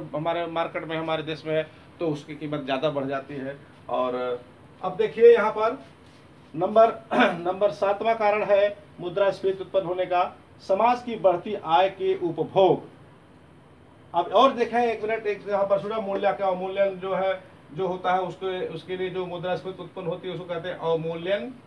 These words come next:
जनित स्फीति। लेकिन अब आइए नंबर सातवां point देखा जाए,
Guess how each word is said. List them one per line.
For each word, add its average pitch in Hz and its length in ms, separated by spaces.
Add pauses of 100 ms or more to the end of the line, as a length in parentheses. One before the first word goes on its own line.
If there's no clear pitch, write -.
(140)
जनित 190 320
स्फीति। 151 520 (380)
लेकिन 208 260
अब 175 120
आइए 190 240
नंबर 180 220
सातवां 170 320
point 190 240
देखा 175 200
जाए, 175 240